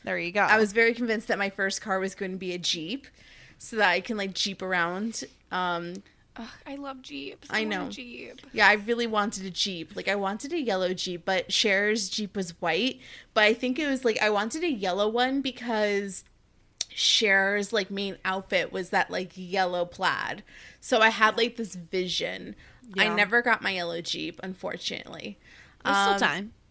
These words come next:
Speaker 2: there's still <laughs> one day.
Speaker 1: One
Speaker 2: One
Speaker 1: day
Speaker 2: day.
Speaker 1: you'll get
Speaker 2: I
Speaker 1: that
Speaker 2: am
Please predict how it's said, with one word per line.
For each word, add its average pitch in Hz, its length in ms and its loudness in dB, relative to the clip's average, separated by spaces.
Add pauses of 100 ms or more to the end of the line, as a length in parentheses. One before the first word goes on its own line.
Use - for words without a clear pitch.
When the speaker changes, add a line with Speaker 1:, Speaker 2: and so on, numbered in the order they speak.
(120)
Speaker 2:
there's 220 220 -6
still - 240 -4
<laughs> 196 320 -8
one 233 420 4
day. 202 920 6
Speaker 1:
One 220 100 0
Speaker 2:
One 240 120 2
Speaker 1:
day 320 120 8
Speaker 2:
day. 220 280 10
Speaker 1:
you'll 240 120 -4
get 226 160 2
Speaker 2:
I 233 120 8
Speaker 1:
that 226 120 8
Speaker 2:
am 240 160 10